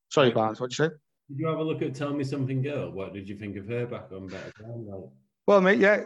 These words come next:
Speaker 1: um, she's the other, she was the other one. Like I told you, the night that I did fancy Lady Breffney, and if you go back, if you fancy Lady Breffney, then you have to fancy Tell Me Something Girl. Like, they ran off, I think they ran off the same mark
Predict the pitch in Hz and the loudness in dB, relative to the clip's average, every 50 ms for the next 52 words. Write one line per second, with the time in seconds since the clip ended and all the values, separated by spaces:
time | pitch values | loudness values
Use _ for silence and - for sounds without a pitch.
0 | - - - 196 185 185 185 175 - - 202 202 190 208 185 156 175 - - - | -6 0 4 6 8 8 8 6 4 0 0 2 4 4 4 4 4 0 0 -2
1 | - 190 190 190 180 - 160 139 143 151 175 190 190 185 165 147 160 147 - 165 | -2 0 0 0 0 0 0 0 2 2 0 0 0 -2 -2 -2 -4 -2 2 2
2 | 165 170 156 147 139 135 139 151 156 147 147 147 151 165 160 175 156 139 131 131 | 2 2 0 0 0 0 0 0 -2 -2 -2 -2 -2 -2 -2 -2 -2 -2 -2 -4
3 | 131 123 - - 127 120 117 - - 120 117 113 113 113 113 - 117 113 113 - | -6 -8 -8 -8 -6 -6 -6 -6 -4 -4 -2 -2 -2 -4 -4 -2 -2 -4 -2 -2
4 | - 147 147 143 143 - 131 123 120 123 127 127 139 135 131 127 120 117 123 127 | 0 0 0 0 0 -2 -4 -4 -2 -2 -2 2 4 4 4 4 0 -2 -2 -4
5 | 143 - 127 120 127 127 131 143 139 135 - 147 139 139 127 123 127 120 - 117 | -6 -8 -6 -4 -4 -2 0 0 0 0 0 0 2 2 2 2 -2 -4 -2 -2
6 | 110 110 - 139 139 135 131 127 117 117 117 117 113 113 - - 123 - 135 127 | -4 -2 0 0 0 0 0 -2 -2 -2 0 0 -2 -2 -4 -10 -4 -2 -2 -2
7 | 123 - - 123 117 110 _ _ _ _ _ _ _ _ _ _ - - 123 113 | -2 -6 -8 -10 -10 -10 _ _ _ _ _ _ _ _ _ _ -2 -2 -2 0
8 | 117 110 - 113 110 107 - 110 107 117 117 120 123 131 131 120 117 120 - 123 | 0 -4 -6 -8 -8 -8 -10 -8 -2 0 2 2 4 4 2 0 0 -2 -4 -6
9 | 120 123 120 123 127 120 117 117 - - - - - - 131 139 139 139 151 139 | -4 -2 -2 0 0 -2 -2 -4 -8 -20 -20 -20 -16 -12 -6 -4 -4 -2 -2 -2
10 | 139 127 117 104 - - 120 - 113 113 110 107 107 107 110 117 127 | -2 -4 -4 -6 -10 -12 -10 -8 -6 -6 -6 -4 -4 -4 -4 -4 -6